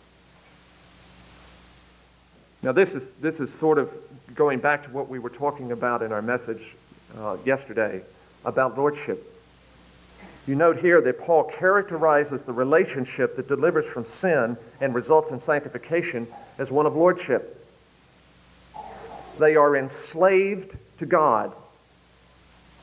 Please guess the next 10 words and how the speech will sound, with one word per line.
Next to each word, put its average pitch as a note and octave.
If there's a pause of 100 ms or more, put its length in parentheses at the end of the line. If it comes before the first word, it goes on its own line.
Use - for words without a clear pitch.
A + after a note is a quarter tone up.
(2250)
What D#3+
does A3+
it F#3+
mean F#3
to D#3+
be D#3
set C#3
free D#3+
from A#2+
sin? G2+